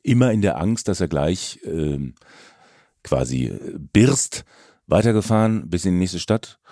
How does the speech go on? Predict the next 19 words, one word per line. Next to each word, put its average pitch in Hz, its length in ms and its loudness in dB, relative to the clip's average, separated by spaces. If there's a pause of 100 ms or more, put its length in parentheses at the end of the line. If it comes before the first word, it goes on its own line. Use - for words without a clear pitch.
(320)
da 95 160 2
zu - 140 -2
dem 95 100 2
einzigen 110 340 0
Motorradhändler 95 540 2
am 85 80 -2
Ort. 92 240 -2
Und 87 160 -4
der 78 80 -2
hatte - 240 -2
einen 90 300 -2
gut 113 340 -4
abgehangenen, 90 880 -2 (100)
auf - 280 -6
die 104 240 -6 (520)
siebzehn 95 520 -4
Zoll 98 260 0
Felge 92 400 0
passenden 87 600 -4